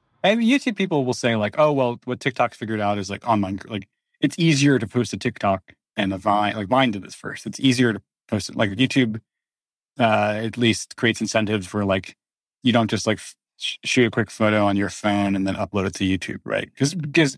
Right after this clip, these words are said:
you know, per-, discoverability is a big issue there. Like, I could do that and then no one's gonna watch it, right? Like, I could post a bunch of videos of, like, I, I'm sure I could post this video on YouTube and then, like, no offense,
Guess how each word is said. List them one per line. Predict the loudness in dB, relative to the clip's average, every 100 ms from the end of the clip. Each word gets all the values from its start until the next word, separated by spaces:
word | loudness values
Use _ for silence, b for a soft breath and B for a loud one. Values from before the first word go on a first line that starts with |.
| -4
you | 0
know, | 2 0
per-, | -2 -4
discoverability | -2 0 2 2 2 0
is | -2
a | -4
big | -4 -2
issue | -2 -2
there. | -2 -2
Like, | -2 -4 -10 _ _ -4
I | 0
could | 0 2
do | 2
that | 4 2
and | 0
then | -2
no | -2
one's | -4 -6
gonna | -6
watch | -4 -4 -6
it, | -12 _ _ _ _ _ -4
right? | 0 2
Like, | 2
I | 2
could | 2 2
post | 2 2
a |
bunch | 0 0
of |
videos | 2 4 4 2
of, | -4 -2
like, | -2 -2
I, | -6 _ -16 -14 -16
I'm | -18
sure | -14
I | -8
could | 0
post | 2
this | 2 0
video | 2 2
on | 0
YouTube | -2 -2
and | -2
then, | -2
like, | -6 -8
no | -12 -4 -2 0
offense, | 0 0 -2